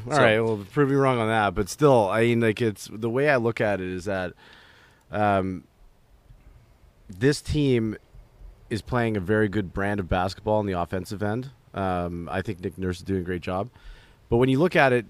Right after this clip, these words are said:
Speaker 1: Toronto's defense, like, the more thing is they, they need to fix their offense, I think, is first and foremost, not the defensive side against Toronto. They need to literally look at,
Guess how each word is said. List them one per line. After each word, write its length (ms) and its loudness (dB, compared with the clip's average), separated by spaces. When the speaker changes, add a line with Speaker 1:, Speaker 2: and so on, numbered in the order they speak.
Speaker 1:
Toronto's 560 6
defense, 420 -2
like, 160 0
the 80 2
more 260 4
thing 240 0
is 120 0
they, 100 2
they 220 2
need 160 0
to 80 -2
fix 200 -2
their 140 4
offense, 640 2
I 240 0
think, 260 -2
is 140 -2
first 320 0
and 100 -8
foremost, 480 0
not 180 0
the 80 -8
defensive 460 -2
side 200 0
against 220 -6
Toronto. 320 0
They 140 0
need 220 -2
to 100 -4
literally 460 4
look 200 2
at, 160 2